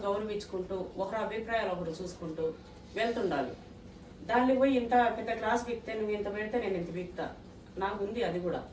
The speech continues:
కాకపోతే అట్లా ఎప్పుడు అనొద్దు. నేను చెప్పేది అదే, మనమందరం ఒకటే, ఎవరి ఇష్టదైవం వాళ్ళదే. ఇందులో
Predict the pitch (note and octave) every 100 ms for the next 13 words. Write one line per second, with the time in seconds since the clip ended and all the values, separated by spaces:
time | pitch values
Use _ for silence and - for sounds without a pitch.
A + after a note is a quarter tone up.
0 | - - - - A3+ A#3+ B3 B3+ C#4 A#3+
1 | F#3+ F#3 G#3 F3+ D#3+ A3 C4+ G3 F#3+ G3
2 | G3 D#3+ C4+ - G3 F#3+ G3+ G#3+ B3 G#3
3 | E3 G#3 G#3+ A#3+ - - - - - G3+
4 | A3+ A#3 A3 A#3 G#3+ G#3 C4+ - - -
5 | F3+ F3 - - - - - - - -
6 | - - - - - - A#3+ B3